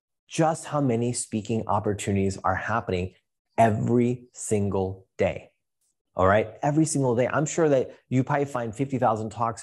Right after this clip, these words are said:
just in New York City in one day, where speakers are getting paid to speak. All right, so this is a very conservative number, but there are so many talks that are happening. So many people who are plugged into this,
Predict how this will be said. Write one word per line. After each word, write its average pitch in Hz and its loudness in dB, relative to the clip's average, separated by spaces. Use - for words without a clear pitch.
just 117 -2
in 117 0
New 110 0
York 107 -2
City 113 0
in 101 -2
one 98 0
day, 90 -4
where 110 4
speakers 120 0
are 104 2
getting 95 0
paid 127 -2
to 110 -6
speak. - -2
All 92 0
right, 95 2
so 120 -2
this 123 0
is 175 0
a 160 2
very 139 2
conservative 113 -2
number, 95 -4
but 113 2
there 127 2
are 113 0
so 127 -2
many 107 -2
talks 101 0
that 92 -2
are 92 0
happening. 87 -4
So 135 0
many 139 2
people 139 -2
who 104 0
are 101 0
plugged 104 -4
into 123 -4
this, 85 -4